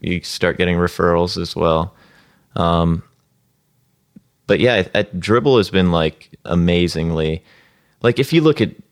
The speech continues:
some of the, like, Focus Lab, for example, amazing, amazing studio, great work coming out of them. And, like,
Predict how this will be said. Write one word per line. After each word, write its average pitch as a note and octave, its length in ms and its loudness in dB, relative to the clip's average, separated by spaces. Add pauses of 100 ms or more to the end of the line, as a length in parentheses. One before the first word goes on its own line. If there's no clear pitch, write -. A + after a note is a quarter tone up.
(120)
some B2+ 360 0
of G#2+ 80 4
the, F#2+ 260 2 (640)
like, G2 200 0
Focus A2 440 0
Lab, E2+ 240 0
for E2 160 0
example, D#2+ 520 -2
amazing, F#2 720 2
amazing F2+ 460 2
studio, E2+ 440 0
great F#2 420 2
work F2 380 0 (300)
coming F2+ 220 2
out E2+ 140 0
of E2 60 -2
them. E2 260 2
And, E2 100 2
like, E2 360 0